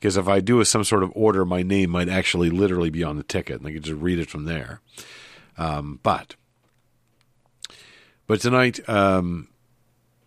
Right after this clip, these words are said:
I decided to challenge myself to try to remember everyone's name.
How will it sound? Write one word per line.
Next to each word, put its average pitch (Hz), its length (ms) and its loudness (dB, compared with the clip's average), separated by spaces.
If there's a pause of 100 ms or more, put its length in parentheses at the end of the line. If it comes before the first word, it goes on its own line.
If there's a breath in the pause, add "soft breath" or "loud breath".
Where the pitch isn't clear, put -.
(240)
I 113 140 4
decided 123 580 2
to 101 100 0
challenge 165 640 0
myself 87 460 2
to 95 100 -2
try 95 240 0
to 90 100 -2
remember 87 600 0
everyone's 71 560 -6
name. - 400 -8